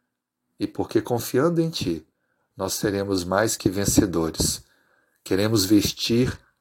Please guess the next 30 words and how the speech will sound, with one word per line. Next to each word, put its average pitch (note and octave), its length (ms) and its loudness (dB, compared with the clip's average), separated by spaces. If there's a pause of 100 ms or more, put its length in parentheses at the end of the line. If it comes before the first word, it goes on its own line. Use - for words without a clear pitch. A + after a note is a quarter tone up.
(120)
a G#2 260 2
armadura G#2+ 760 4
que G#2+ 120 -6
o G2+ 40 0
Senhor G2+ 220 -4
nos G2 120 0
oferece F2 760 0 (680)
e G#2 80 -2
queremos G#2 480 0
confiar A#2+ 720 2
e A#2 40 6
depender G#2 540 2
plenamente B2+ 680 0
da F#2 100 0
tua - 200 -2
presença G#2+ 720 0 (480)
e A#2 100 2
do A#2+ 120 4
teu C3 180 2
poder A#2+ 400 2
em C3 100 0
nós. D#2 460 -4 (600)
Conceda-nos G#2 560 4
vitórias. E2+ 800 0 (500)
Nós E2+ 220 0
oramos G#2 580 4
em G2 60 0
nome G2 320 0
de F#2+ 100 2
Jesus. F#2 680 2